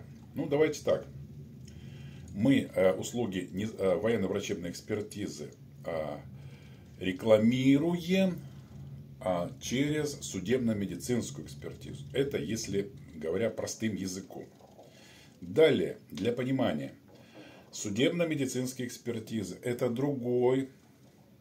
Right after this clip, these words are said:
юридический, другой правовой и интеллектуальный уровень работы. То есть В В К, В В Э —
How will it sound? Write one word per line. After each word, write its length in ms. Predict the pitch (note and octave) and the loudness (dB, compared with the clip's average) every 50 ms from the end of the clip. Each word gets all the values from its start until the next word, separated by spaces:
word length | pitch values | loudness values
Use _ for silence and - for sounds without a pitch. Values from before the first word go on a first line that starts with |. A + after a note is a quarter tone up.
| - - - - - - - - - - - - | -20 -20 -20 -20 -20 -20 -20 -20 -20 -20 -18 -10
юридический, 1000 | F2 F2 A2 B2+ D3 D3 B2+ A#2+ A#2+ A#2 - A2+ A2 - - - A2+ A2+ G2 | -4 -2 0 0 0 0 -2 -2 -4 -6 -6 -8 -8 -10 -10 -8 -8 -8 -8
другой 480 | - - F#2+ G2 G2+ G2+ B2 C3+ C3+ C3 | -6 -4 -4 -4 -2 0 0 0 0 0
правовой 840 | - - - F#2 G#2+ A#2 C3+ C3+ A#2+ A2 G#2+ G#2 G2+ G2 G2 - - - - - - - - | -4 -4 0 2 4 6 6 6 4 4 2 2 2 0 0 -4 -8 -16 -20 -20 -20 -16 -10
и 300 | - - - - - C#3 | -10 -10 -8 -2 2 2
интеллектуальный 1000 | C#3 C3+ - C#3+ C3+ C3+ C3 - - C#3 C3+ C3+ B2+ A#2+ A#2 G#2 F#2 E2+ E2+ - - - | 2 2 2 2 2 2 0 0 2 6 8 8 8 8 6 2 0 -2 -4 -8 -8 -4
уровень 500 | F#2+ F#2 F#2 G2 G#2+ B2+ C#3+ D3 - - - - - - - - - - - - - | -2 0 0 0 0 -2 -4 -6 -8 -12 -18 -20 -20 -20 -20 -20 -20 -20 -20 -16 -12
работы. 540 | - - E2+ G2+ A2 A2+ A#2 G2 - - - - - - - - - - - - - - - - - - - - - - - - - - - | -4 2 4 4 4 4 2 0 -2 -2 -8 -16 -20 -20 -20 -20 -20 -20 -20 -20 -20 -20 -20 -20 -20 -20 -20 -20 -20 -20 -20 -20 -20 -20 -8
То 160 | - A2 G2 E2+ | -2 0 2 2
есть 300 | D#2+ - - - - - - - - | 0 -2 -6 -12 -18 -20 -20 -20 -16
В 180 | - D#2+ G2 B2 C#3+ | -2 2 2 4 4
В 100 | F3 E3+ - | 2 0 2
К, 400 | - B2 A#2 G#2+ G#2+ G#2+ - - - - - - | 4 8 8 8 8 6 4 -2 -10 -18 -20 -18
В 200 | - E2+ G2 A#2+ | -6 0 0 2
В 80 | C3+ C#3+ | 2 2
Э — 560 | D3+ - - - - F2+ F2 E2+ E2+ E2 - | 0 -2 -2 -2 -2 0 0 2 0 0 -2